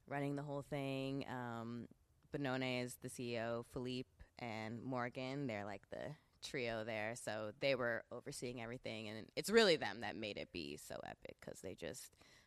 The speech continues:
put together the right people. They got some really good food. We had My Two Cents, which I'd actually never had before. Have you had it?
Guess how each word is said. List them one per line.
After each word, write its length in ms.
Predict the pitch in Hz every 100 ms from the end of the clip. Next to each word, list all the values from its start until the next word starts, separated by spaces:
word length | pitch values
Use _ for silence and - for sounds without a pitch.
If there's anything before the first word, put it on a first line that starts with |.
| _
put 120 | -
together 300 | - 87 - 73
the 60 |
right 200 | 60 -
people. 440 | - 233 220 208 202
They 100 | 175
got 180 | 160
some 120 | 156 135
really 180 | 131
good 200 | 127 123
food. 640 | - 143 151 160 170 175 175
We 120 | 147
had 340 | 160 156 143
My 220 | 139 131 135
Two 220 | - 131
Cents, 540 | - 156 180 214 -
which 220 | 165 151 -
I'd 260 | - 147 -
actually 260 | 151 -
never 180 | 143 131
had 180 | 127 120
before. 200 | - 165
Have 160 | 175 156
you 80 | 170
had 160 | 180
it? 160 | 202